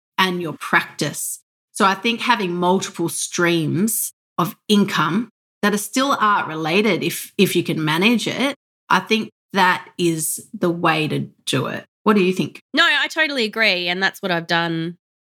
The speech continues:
Speaker 2: in the past too. I mean, I feel like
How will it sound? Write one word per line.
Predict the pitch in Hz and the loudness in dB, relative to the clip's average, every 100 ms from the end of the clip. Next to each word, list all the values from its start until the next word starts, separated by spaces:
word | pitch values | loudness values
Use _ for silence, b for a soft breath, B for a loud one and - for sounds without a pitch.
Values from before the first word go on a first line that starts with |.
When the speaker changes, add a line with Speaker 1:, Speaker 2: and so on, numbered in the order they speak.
| - | -4
Speaker 2:
in | 180 | 0
the | 170 | 0
past | 170 165 170 - - | 0 0 0 -4 -6
too. | 196 180 175 _ _ | -2 0 -2 _ _
I | 196 | 2
mean, | 196 196 | 4 2
I | - 196 | 0 0
feel | 208 190 | 0 0
like | 180 175 170 | 2 2 0